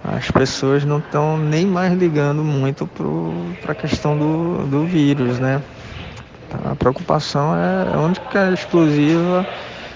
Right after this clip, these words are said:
é, alimentação, é, comer e beber, o que a gente tá preocupado. A gente acorda pensando no café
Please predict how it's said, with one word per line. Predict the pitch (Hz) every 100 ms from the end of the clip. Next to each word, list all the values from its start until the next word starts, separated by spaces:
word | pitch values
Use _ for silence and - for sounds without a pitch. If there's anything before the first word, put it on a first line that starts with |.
| - -
é, | - 135 139
alimentação, | 143 160 160 165 190 - - 160 180 220
é, | 233 - 240 226 220 180 170 170 - - 196 214 240 233 - - 208 - - - - - - - - - - - - - - - -
comer | 160 143 170
e | 196
beber, | 208 202 175 160 180 196 190 190 151
o |
que | 156 - 170 170 165
a | - 131
gente | 143 143 - 170
tá | 160
preocupado. | 160 160 160 - 151 123
A |
gente | 135 135 -
acorda | 151 - 139 160 175 185 180
pensando | - 165 - 156 160
no | 151 151
café | - 160 - 151 156 175 175